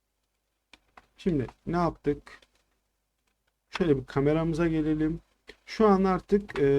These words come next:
adı nedir? Hazır sahnemiz. Materyallerimizi attık. Ama tabii ki ışık koymadık daha. Şöyle bir yerleşim yapıyorum ben şimdi. Şöyle üst görünüme geçtim.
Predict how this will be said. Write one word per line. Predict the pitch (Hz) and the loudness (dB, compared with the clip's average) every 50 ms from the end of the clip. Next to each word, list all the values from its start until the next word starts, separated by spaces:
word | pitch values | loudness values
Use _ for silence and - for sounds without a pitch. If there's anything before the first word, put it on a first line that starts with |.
| 139 139 135 135 135 131 135 131 - | 2 2 2 2 0 0 -2 -2 -4
adı | 165 160 156 175 160 | -6 -2 0 0 2
nedir? | 147 135 127 127 160 175 175 - - - - _ _ _ _ _ _ _ _ _ _ _ _ _ _ _ _ _ _ _ _ - - _ | 2 0 2 0 -2 -2 -2 -6 -14 -18 -18 _ _ _ _ _ _ _ _ _ _ _ _ _ _ _ _ _ _ _ _ -20 -16 _
Hazır | - 175 180 143 156 160 151 - - - _ _ _ _ - | 0 2 2 2 2 0 -2 -4 -12 -18 _ _ _ _ -18
sahnemiz. | - - - 139 127 117 110 113 113 120 135 160 165 - - _ _ _ _ - - _ _ _ - | -14 -6 -4 -2 -2 -2 -2 -4 -2 -2 -2 -4 -4 -8 -18 _ _ _ _ -20 -20 _ _ _ -2
Materyallerimizi | 135 147 147 143 - - 151 143 139 139 135 127 120 120 117 110 107 107 101 113 - | 0 2 2 2 2 2 4 4 6 4 4 2 0 -2 -2 -2 -4 -6 -6 -6 -6
attık. | - 143 139 - - 151 156 156 - - - _ _ _ _ _ _ _ _ _ - _ - | -6 -6 -6 -6 -6 -6 -6 -6 -8 -20 -20 _ _ _ _ _ _ _ _ _ -20 _ -6
Ama | 131 135 156 160 | -4 -2 -2 -2
tabii | 156 - 147 123 113 - | -2 -4 -4 -4 -4 -10
ki | - - - | -12 -14 -12
ışık | 123 - - - - | -10 -10 -10 -12 -12
koymadık | - - 110 104 101 101 101 98 104 - _ - | -10 -8 -8 -6 -6 -6 -6 -8 -10 -12 _ -10
daha. | 104 107 123 139 151 - _ _ _ _ _ _ _ _ _ _ _ | -8 -8 -8 -8 -10 -14 _ _ _ _ _ _ _ _ _ _ _
Şöyle | - - - 294 247 220 185 | -12 -4 -2 0 0 2 4
bir | 185 | 4
yerleşim | 185 185 180 185 180 175 - - 175 156 | 4 6 6 4 2 2 2 0 0 2
yapıyorum | 139 131 127 - - 123 117 113 113 113 | 2 0 0 0 -2 -2 0 0 -2 -2
ben | 113 110 110 | -4 -4 -6
şimdi. | 110 - - 117 113 113 120 127 - - _ _ _ _ _ _ _ _ _ _ _ _ _ _ _ _ _ _ _ _ _ _ _ _ _ - _ - _ _ _ - | -8 -8 -6 -6 -4 -4 -4 -6 -8 -10 _ _ _ _ _ _ _ _ _ _ _ _ _ _ _ _ _ _ _ _ _ _ _ _ _ -20 _ -20 _ _ _ -4
Şöyle | - 147 131 123 | 0 0 0 0
üst | 127 160 156 - - - | -2 -6 -8 -8 -6 -4
görünüme | 165 160 160 160 156 156 156 151 | -2 -2 0 0 0 0 0 2
geçtim. | 143 147 147 139 - - - 156 156 160 | 0 0 -2 -4 -6 -6 -6 -6 -6 -6